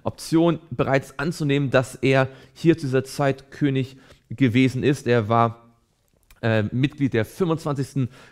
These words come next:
kuschitischen Dyna-, äh, der fünfundzwanzigsten ägyptischen Dynastie, die ja aus Kusch, aus Nubien, Nubien gekommen war und der jetzt hier zum Kampf zieht und gegen den Sanherib sich stellen muss. „So sollt ihr zu Hiskia, dem König von Juda, sprechen. Lass dich auf deinen,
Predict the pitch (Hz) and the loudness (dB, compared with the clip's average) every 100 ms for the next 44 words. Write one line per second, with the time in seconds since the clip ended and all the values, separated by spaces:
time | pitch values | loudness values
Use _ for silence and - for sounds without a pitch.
0 | _ - 117 185 - - 127 110 117 113 | _ -6 -2 -4 -4 -4 -2 0 -2 -2
1 | 110 104 - - - 147 143 120 117 123 | -2 -2 -4 -12 -6 -4 -2 -4 -6 -4
2 | 139 127 120 107 107 - 180 185 - - | -4 -4 -4 -4 -4 -6 -6 -6 -12 -20
3 | _ 143 147 - 123 123 - - _ _ | _ 2 2 2 0 0 -4 -20 _ _
4 | - 196 120 - - 117 135 139 127 123 | 0 2 2 -2 -4 -4 0 2 4 2
5 | 117 113 - _ 139 147 127 117 104 - | 2 -4 -10 _ 0 2 2 0 -2 -4
6 | 127 120 117 104 98 - _ _ _ _ | -2 -2 0 -2 -2 -8 _ _ _ _
7 | _ _ 120 117 117 - - 113 110 113 | _ _ 2 2 2 -2 0 2 2 0
8 | - - 117 110 107 - - - 131 113 | -2 -6 -2 -2 -4 -14 -20 -4 -4 -4
9 | - 160 - 147 120 - - - 113 117 | -6 -6 -2 -2 -2 -6 -12 -6 -2 0
10 | 123 123 131 117 110 120 107 120 117 98 | 0 0 0 0 0 -2 -2 0 0 0
11 | - - _ _ _ _ _ _ _ _ | -8 -16 _ _ _ _ _ _ _ _
12 | _ - - - _ _ _ _ _ _ | _ -20 -20 -20 _ _ _ _ _ _
13 | _ _ _ - 202 240 208 226 233 214 | _ _ _ 0 2 4 6 6 8 4
14 | - - 196 175 135 - - 196 180 165 | 4 2 4 4 0 -2 -2 4 6 4
15 | - 139 131 - 180 170 151 147 143 147 | 2 0 0 0 0 2 0 2 4 4
16 | - 143 120 117 147 - 151 139 - - | 2 -2 -2 0 -2 -2 -2 -2 -2 -2
17 | 151 147 147 143 | 0 0 -2 -6